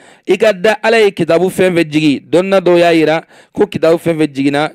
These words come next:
kitabu kɛmɛ ani kitabu naani, mais dɔnna wɛrɛw bɛ kuma wɛrɛw fɔ a la. I bɛ t'o kumakan in sɔrɔ Hasani Basiri ka kumakan kɔnɔna la.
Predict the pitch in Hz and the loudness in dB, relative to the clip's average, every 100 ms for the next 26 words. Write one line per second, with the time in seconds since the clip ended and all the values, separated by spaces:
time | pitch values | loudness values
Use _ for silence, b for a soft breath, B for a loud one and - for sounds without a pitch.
0 | - - 139 156 170 147 143 156 127 143 | -10 -6 -4 -4 -6 -4 -2 -2 -4 -6
1 | 151 - 127 123 127 131 123 - 120 127 | -6 -4 -2 -2 -2 -2 -2 -4 -6 -2
2 | 160 165 165 165 165 151 165 165 170 160 | -4 0 2 2 2 0 0 2 2 0
3 | 160 151 135 _ b b b 165 170 180 | 0 -2 -4 _ b b b -6 0 0
4 | 156 160 160 165 156 143 143 151 - 135 | 0 -2 -2 -2 -2 0 0 0 -6 -6
5 | 151 147 147 135 147 135 131 135 131 135 | -4 -2 -2 -2 0 -2 -2 -6 -2 -4
6 | 123 123 123 113 | -4 -6 -6 -6